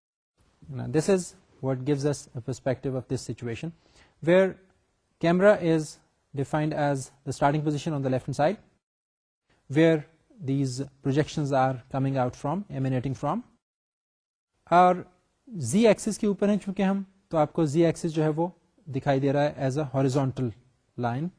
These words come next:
as a horizontal vector over here۔ اور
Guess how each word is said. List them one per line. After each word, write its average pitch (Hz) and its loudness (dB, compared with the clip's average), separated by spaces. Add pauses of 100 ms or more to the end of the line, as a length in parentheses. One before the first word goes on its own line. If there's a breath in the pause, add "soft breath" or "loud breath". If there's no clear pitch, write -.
(200)
as 120 -6
a - -
horizontal 120 -6
vector 117 -8
over 120 -8
here۔ 160 -6 (1000)
اور 151 4